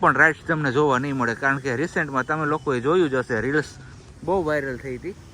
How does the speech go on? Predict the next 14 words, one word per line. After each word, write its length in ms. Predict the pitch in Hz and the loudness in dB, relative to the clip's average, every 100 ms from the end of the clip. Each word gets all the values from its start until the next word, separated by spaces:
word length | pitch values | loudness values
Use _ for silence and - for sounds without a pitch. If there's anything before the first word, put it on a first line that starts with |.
| - - - | -20 -20 -16
જે 80 | 135 | -12
પેલું 540 | 123 147 147 135 131 117 | -8 -6 -6 -4 -6 -6
જમ્પિંગવાળું 680 | 156 170 175 165 165 165 180 | -8 -8 -6 -4 -4 -2 -2
આવે 140 | 175 | -4
છે 140 | 147 | -6
એમાં 220 | 143 143 143 | -8 -6 -6
અચાનકથી 520 | 165 170 151 - 120 | -4 -6 -6 -8 -6
હવા 200 | 147 147 | -2 -4
નીકળી 300 | 151 196 170 | -4 -6 -6
ગઈ 160 | 139 | -6
ને 120 | 127 123 | -8 -6
બધા 280 | 143 151 | -6 -6
છોકરા 340 | 131 151 147 139 | -6 -6 -6 -4
એમાં 380 | 143 135 127 | -4 -4 -6